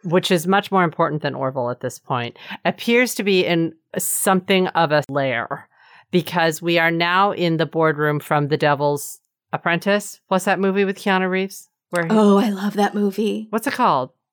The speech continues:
Speaker 2: Devil's Advocate.
Speaker 1: That's the one. So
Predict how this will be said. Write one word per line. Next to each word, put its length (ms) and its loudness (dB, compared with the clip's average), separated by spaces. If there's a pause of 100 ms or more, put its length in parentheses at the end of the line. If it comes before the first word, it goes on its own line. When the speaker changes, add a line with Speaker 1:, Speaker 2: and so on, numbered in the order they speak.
Speaker 2:
Devil's 340 0
Advocate. 500 -2
Speaker 1:
That's 340 0
the 100 0
one. 240 -4 (340)
So 540 2